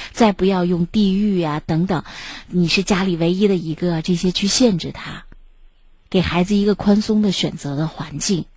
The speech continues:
这就是我的建议。至于您心里头，呃，觉得很难过，这，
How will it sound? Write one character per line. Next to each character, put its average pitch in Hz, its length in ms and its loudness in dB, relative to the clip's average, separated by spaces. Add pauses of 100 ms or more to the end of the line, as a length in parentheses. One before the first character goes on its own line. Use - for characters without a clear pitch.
(800)
这 220 120 6
就 202 120 2
是 175 140 -4
我 147 140 -8
的 147 120 -6
建 170 280 2
议。 - 260 -10 (300)
至 - 180 4
于 214 120 8
您 202 180 8
心 214 220 4
里 156 100 0
头， 160 300 -6 (440)
呃， - 120 -20
觉 175 120 2
得 190 100 2
很 180 240 0
难 160 220 -8
过， 175 240 -4 (360)
这， 202 200 4